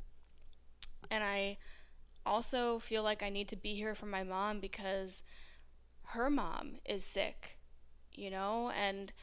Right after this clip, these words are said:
we both have a really amazing relationship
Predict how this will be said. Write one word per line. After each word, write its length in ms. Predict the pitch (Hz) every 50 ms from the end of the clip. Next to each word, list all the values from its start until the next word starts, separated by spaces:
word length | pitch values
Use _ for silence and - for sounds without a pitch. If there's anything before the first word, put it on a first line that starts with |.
| - - - - - - - - - - - - - - - - - - - -
we 120 | 233 233
both 340 | - 220 214 240 285 285 -
have 180 | 240 214 202
a 40 | 196
really 300 | 185 185 185 185 190 185
amazing 600 | 185 185 185 185 185 180 196 190 180 180 180 - - - -
relationship 800 | 208 190 196 190 190 - - 185 180 180 - - 180 185 -